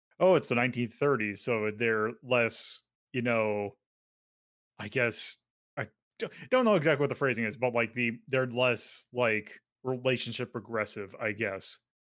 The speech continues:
that moving in with her would be scandalous or something like that. At least that's what I t-, I took.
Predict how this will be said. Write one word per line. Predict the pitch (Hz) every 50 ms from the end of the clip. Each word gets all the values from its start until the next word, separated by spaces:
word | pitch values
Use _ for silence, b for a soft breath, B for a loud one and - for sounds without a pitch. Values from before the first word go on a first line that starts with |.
| _ -
that | - 104 107 101 98 92 -
moving | - 123 131 131 117 117 107
in | 117 123 123
with | 117 -
her | - 101
would | 101 98
be | 104 107 104 101
scandalous | - - - - 113 113 113 104 98 104 101 - -
or | 113 101
something | - - 110 95 110
like | 104 107 101
that. | 110 110 104 104 107 - B B B
At | B -
least | 269 214
that's | 269 262 214
what | 254 214
I | 160 147 143
t-, | - - - - _ -
I | - 147 139
took. | 123 - - 107 98 92 -